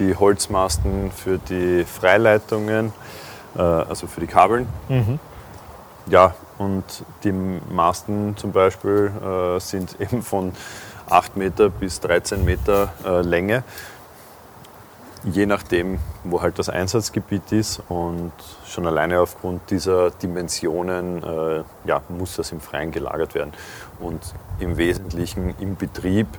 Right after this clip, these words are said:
Speaker 1: sind diese ganzen Artikel ja auch entweder in der Erde eingegraben oder stehen im Freien. Also das macht denen gar nichts,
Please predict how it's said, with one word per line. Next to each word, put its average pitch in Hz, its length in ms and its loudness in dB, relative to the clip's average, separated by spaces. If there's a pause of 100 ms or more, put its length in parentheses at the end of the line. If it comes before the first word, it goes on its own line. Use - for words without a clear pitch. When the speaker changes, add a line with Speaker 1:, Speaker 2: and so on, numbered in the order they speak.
Speaker 1:
sind 98 380 -4
diese 87 220 -2
ganzen 82 340 -6
Artikel 85 440 -8
ja 80 100 2
auch 76 220 2 (300)
entweder 87 400 0
in 78 120 0
der 73 100 -4
Erde 80 240 0
eingegraben 98 640 2 (360)
oder 85 440 2 (220)
stehen 80 360 -6
im 71 160 -10
Freien. 65 320 -6 (120)
Also 78 160 -6
das 76 200 -8
macht 73 220 -2
denen 73 200 -6
gar 87 180 2
nichts, 104 240 0